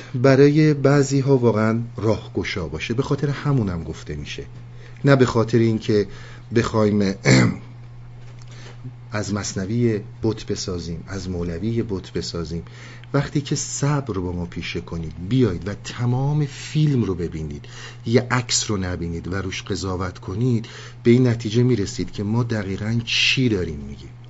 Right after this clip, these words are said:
اگر هم مورد پذیرش نیست، خب عرض کردم خدمتون، برای دوستانی هستش که یه چیزهایی رو تجربه کردن،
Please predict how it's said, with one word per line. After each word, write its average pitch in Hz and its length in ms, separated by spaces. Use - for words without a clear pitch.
اگر 180 360
هم 101 180
مورد 98 420
پذیرش 104 720
نیست، 113 360
خب 190 220
عرض 120 240
کردم 117 280
خدمتون، 92 540
برای 107 260
دوستانی 127 520
هستش 123 480
که 113 200
یه 165 80
چیزهایی 110 580
رو 123 160
تجربه 90 600
کردن، 69 420